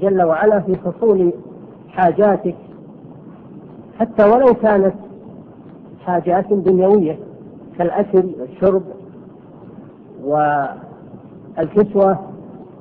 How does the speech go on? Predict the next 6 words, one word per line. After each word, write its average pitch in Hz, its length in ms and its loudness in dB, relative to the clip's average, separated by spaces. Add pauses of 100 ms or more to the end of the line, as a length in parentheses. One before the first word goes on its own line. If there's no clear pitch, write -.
(840)
وحصول 180 760 2 (260)
المقاصد 208 680 2 (600)
كلها. 185 420 4 (2000)
اجعل 214 340 0
توكلك 208 640 0
دائمًا 196 540 0